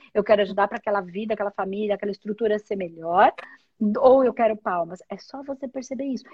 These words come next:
E aí você vai sendo essencial e entendendo que você não vai falar a primeira vez e a segunda, você tá começando agora e todo mundo vai bater palma pra você e todo mundo vai achar incrível. Não, eu tô trazendo a minha história pra vocês entenderem.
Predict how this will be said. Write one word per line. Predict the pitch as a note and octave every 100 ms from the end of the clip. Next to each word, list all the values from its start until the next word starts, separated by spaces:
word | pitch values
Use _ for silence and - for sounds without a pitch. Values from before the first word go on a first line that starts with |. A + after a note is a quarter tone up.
| -
E | -
aí | G#3+
você | A#3+ C4
vai | B3+ B3+
sendo | C4+ C4
essencial | C4 C4+ C4+ B3+ - B3 F3 F3 -
e | F#3+
entendendo | G#3 A#3 G#3+ F#3 G#3 B3+ G#3+ - _ _
que | - A#3 - _ _ -
você | G#3+
não | A#3
vai | G#3 D4+
falar | - G#3 G3+
a |
primeira | G3+ G3 F3+ E3
vez | D3 D3+ D#3+ G3+ G3 D#3+ -
e | -
a | E3
segunda, | E3 D#3+ D3+ D3+ F#3+ A3+ G3 D#3 - _
você | -
tá | F#3+
começando | - A3 C4 C4 C4+
agora | A#3+ F#3+
e | G3
todo | - B3 C#4+ C4
mundo | A#3+ B3 B3
vai | G3+ G3+
bater | F#3 G3
palma | F3+ E3+ D#3+
pra | D#3+
você | D#3 - E3+
e | E3
todo | - A#3+ A3+ G#3
mundo | G3+ G#3
vai | F3+ F3+
achar | F3+ F3+
incrível. | F3 E3+ E3 E3+ -
Não, | A3 B3 C4 C4 _ _ _ _
eu | G3
tô | -
trazendo | A#3+ A#3 A3+ A3+
a |
minha | G#3+ C4+
história | F#4 - G#3+ A3+
pra | A#3 A3
vocês | G#3 G#3+ F#3+
entenderem. | F#3+ G3 F3 E3 D#3 D#3